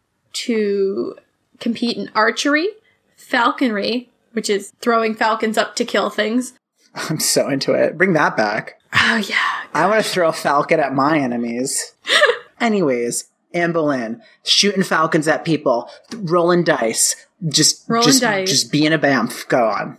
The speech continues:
Speaker 1: Riding, riding horses and hunting, which I wanna know what type of hunting, but it wasn't specific. So
Speaker 2: Foxes. Just guessing.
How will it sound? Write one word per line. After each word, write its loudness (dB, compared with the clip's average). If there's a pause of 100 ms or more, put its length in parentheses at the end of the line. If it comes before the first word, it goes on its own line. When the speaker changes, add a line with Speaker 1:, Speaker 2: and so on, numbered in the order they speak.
(100)
Speaker 1:
Riding, -2
riding 0
horses 0 (140)
and 0
hunting, -4 (340)
which -2
I 2
wanna 0
know 2
what 0
type 0
of 0
hunting, 0
but -2
it 0
wasn't 0
specific. -6
So -2
Speaker 2:
Foxes. 4 (560)
Just -2
guessing. 0